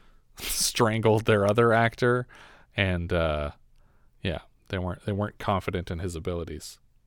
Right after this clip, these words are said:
Sam Kilman played the sheriff. He's also credited as a dialogue coach on the film.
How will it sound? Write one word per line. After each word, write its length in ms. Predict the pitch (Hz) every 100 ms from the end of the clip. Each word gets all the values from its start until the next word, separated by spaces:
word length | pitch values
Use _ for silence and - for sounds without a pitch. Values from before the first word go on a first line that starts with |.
| _ _ _ _ _
Sam 340 | - 170 180 175
Kilman 400 | 175 180 180 165
played 220 | 165 156
the 40 |
sheriff. 440 | 131 160 165 160 -
He's 220 | 120 127
also 240 | 135 131 127
credited 540 | - 127 117 120 113
as 200 | 113 107
a 60 | 101
dialogue 560 | 104 117 120 107 101
coach 280 | - 104 -
on 140 | 98
the 60 | 90
film. 300 | - 95 101